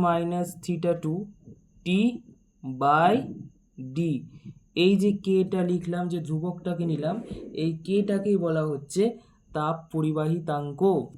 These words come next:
কেটাকেই বলা হচ্ছে কি? তাপ পরিবাহিতাঙ্ক। তাহলে এখান থেকে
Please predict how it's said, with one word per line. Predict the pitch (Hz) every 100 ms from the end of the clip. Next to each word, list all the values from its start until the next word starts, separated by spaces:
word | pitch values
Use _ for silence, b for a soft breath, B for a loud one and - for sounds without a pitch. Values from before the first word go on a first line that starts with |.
| - _
কেটাকেই | 156 156 160 185 165
বলা | 165 160
হচ্ছে | 165 160 165
কি? | 165 247 B B - -
তাপ | 151 151 -
পরিবাহিতাঙ্ক। | 160 156 160 160 139 135 135 107 B B
তাহলে | - 139 156
এখান | 175 175
থেকে | 175